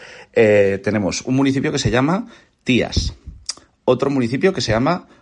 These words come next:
Macher, que bueno, un co-, un poquito cogido con pinzas, pero bueno, Macher. Pero es que muy cerca de allí está Cemes. O sea, yo creo que no hay nada más que decir,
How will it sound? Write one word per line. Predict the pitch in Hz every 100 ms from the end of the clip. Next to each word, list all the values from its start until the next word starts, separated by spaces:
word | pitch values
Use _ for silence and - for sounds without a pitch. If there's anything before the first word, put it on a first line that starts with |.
| _ -
Macher, | 110 120 - 80 71 -
que | -
bueno, | 85 82
un |
co-, | 76 90
un | 107 98
poquito | 95 - 98
cogido | 107 101 95
con | 87 82
pinzas, | 110 113 165
pero | - 76
bueno, | 71 73 -
Macher. | - 98 87 64 - - - _
Pero | 104
es | 117
que | 165
muy | - 120 147
cerca | - 151 143
de | 139
allí | 120 139 202 - - _ _ -
está | 110 - - 151 254 - - - _ _ _ _
Cemes. | - - 170 117 - - - _ _ -
O | -
sea, | 92 82 76 73 71 71 - -
yo | 90
creo | 90 87
que | 107 87
no | 80
hay | 80
nada | 76
más | 67 65
que | 65
decir, | - 92